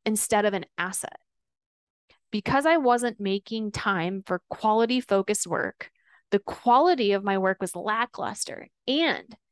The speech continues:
to make matters worse, I was losing my shit with my family and friends.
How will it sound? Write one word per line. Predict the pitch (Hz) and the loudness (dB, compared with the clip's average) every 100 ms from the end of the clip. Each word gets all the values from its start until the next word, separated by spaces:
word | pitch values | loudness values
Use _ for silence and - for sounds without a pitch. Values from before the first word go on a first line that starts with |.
| _ _ | _ _
to | - 240 | -4 0
make | 247 302 - | 2 2 0
matters | 262 233 220 190 | -2 2 0 0
worse, | 190 180 214 285 - _ _ _ | -2 0 -2 -6 -12 _ _ _
I | - | 0
was | 220 247 214 | 2 2 2
losing | 214 208 220 233 269 294 | -2 0 -2 -2 -6 -4
my | 294 202 | -2 -2
shit | - - 202 262 | -2 0 0 0
with | 208 - | -4 0
my | 208 | -2
family | - - 185 190 190 190 | -2 -6 -6 -4 -6 -6
and | 180 | -10
friends. | - - - - - | -8 -8 -10 -14 -20